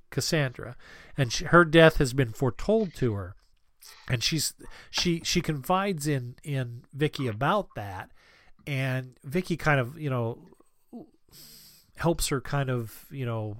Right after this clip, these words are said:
uh, uh, massage her fears about it. You know, you, "No, don't worry about it. I don't think it's gonna happen," kind of thing. And so it lends to the fact that that's part of the reason why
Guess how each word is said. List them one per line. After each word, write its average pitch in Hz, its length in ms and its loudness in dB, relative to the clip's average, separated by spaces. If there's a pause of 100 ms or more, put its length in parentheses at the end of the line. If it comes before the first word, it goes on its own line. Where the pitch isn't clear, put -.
uh, 127 40 -10
uh, 127 300 -10 (320)
massage 147 500 -2
her 123 80 -6
fears 127 320 -4
about 110 240 -4
it. 120 80 -10
You 127 100 -6
know, 131 220 2
you, 120 160 -4 (100)
"No, 143 140 -2
don't 135 160 -2
worry 139 140 0
about 120 260 -2
it. 120 260 -6 (300)
I 143 60 -4
don't 135 160 -4
think 135 180 -4
it's 127 120 -10
gonna 117 180 -8
happen," 120 400 -4
kind 117 240 -10
of 107 80 -12
thing. 113 240 -14 (400)
And 160 120 -2
so 175 200 6
it 156 140 0
lends 208 460 0
to 170 120 0
the 139 80 2
fact 151 460 2
that 131 180 -4 (160)
that's 147 220 -2
part 220 300 4
of 220 60 0
the 170 100 2
reason 139 540 -2
why 127 600 2